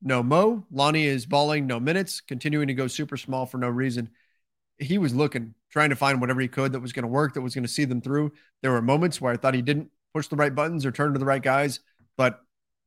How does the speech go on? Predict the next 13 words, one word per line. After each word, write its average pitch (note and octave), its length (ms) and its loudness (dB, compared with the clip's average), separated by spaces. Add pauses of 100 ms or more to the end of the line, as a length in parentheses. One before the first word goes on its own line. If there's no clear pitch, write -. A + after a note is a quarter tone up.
(120)
ultimately D3 480 2
they B2+ 120 2
got C3 160 4
it A#2 100 -2
done. B2+ 340 2
They B2+ 80 0
got B2+ 160 2
the B2+ 80 -6
win. B2+ 380 2 (720)
Again, D#3 240 6
you C#3 100 4
can C#3 140 4
argue E3 420 4